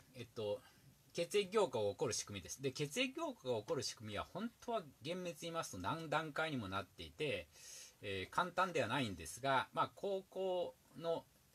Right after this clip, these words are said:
生物基礎ではこのレベルで学ぶということで、えー、このレベルで説明いたします。で、まず、プロトロンビンというのがけ-、結晶中にあるんですね。プロトロンビンというのがあります。で、このプロトロンビンというものが、まあ、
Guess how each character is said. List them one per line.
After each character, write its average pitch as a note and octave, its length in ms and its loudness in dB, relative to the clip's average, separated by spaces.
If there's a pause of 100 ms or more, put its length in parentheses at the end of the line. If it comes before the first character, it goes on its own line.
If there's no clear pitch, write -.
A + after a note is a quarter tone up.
(440)
生 F3+ 240 0
物 E3 220 -8
基 - 80 -8
礎 E3 200 0
で G2+ 120 -4
は D3 260 8 (200)
こ C#3+ 100 -4
の B2+ 140 -2
レ B2 120 6
ベ G#2 120 0
ル F2 100 -6
で E2+ 100 -8
学 E2+ 280 -2
ぶ F#2 80 -8
と E2+ 120 -18
い D#2+ 40 -12
う - 20 -20
こ - 80 -16
と D#3+ 120 -4
で、 D#3 240 2 (460)
え F2 260 -4
ー、 - 20 -16
こ F#2+ 80 -10
の F2+ 100 -6
レ F2 120 -4
ベ D#2 100 -8
ル D2 240 -14
で B2+ 240 0
説 F2 320 -10
明 E2 80 -10
い D#2 40 -12
た D2+ 160 -12
し - 100 -10
ま E2+ 100 -12
す。 - 160 -14 (140)
で、 A#2 80 -6
ま F#3+ 160 0
ず、 E3+ 300 0 (680)
プ F4+ 100 2
ロ F#4 120 4
ト - 160 -2
ロ G3 120 4
ン D3+ 120 -2
ビ G#2 120 -4
ン F#2 60 -6
と F2+ 120 -10
い - 20 -6
う - 20 -6
の E2+ 60 -8
が E2+ 200 -2
け-、 A2 200 -4 (240)
結 - 220 0
晶 D3 340 2 (100)
中 C#3+ 140 -2
に C3+ 120 2
あ B2+ 60 4
る F#2+ 80 -6
ん D#2 40 -10
で - 60 -14
す - 80 -12
ね。 E3 120 -6
プ C3+ 140 -8
ロ G#2 100 -4
ト F#2+ 120 -10
ロ F#2 120 -4
ン D#2+ 120 -10
ビ D#2+ 80 -14
ン D2+ 60 -14
と D2+ 100 -16
い - 20 -12
う D#2 40 -12
の D#2 60 -14
が D2+ 60 -6
あ - 20 -10
り D2 80 -14
ま D#2+ 100 -16
す。 - 140 -20 (500)
で、 - 80 -6
こ G3 100 -2
の F3 80 0
プ - 120 -4
ロ C#4+ 120 2
ト F#3+ 120 4
ロ G3 120 6
ン F3+ 140 -2
ビ D3 140 0
ン A#2 80 0
と A2+ 220 -6
い G2 340 -4
う F#2 40 -4
も G2 180 -4
の G#2+ 180 -4
が、 A2+ 380 4
ま B2+ 100 -2
あ、 - 20 0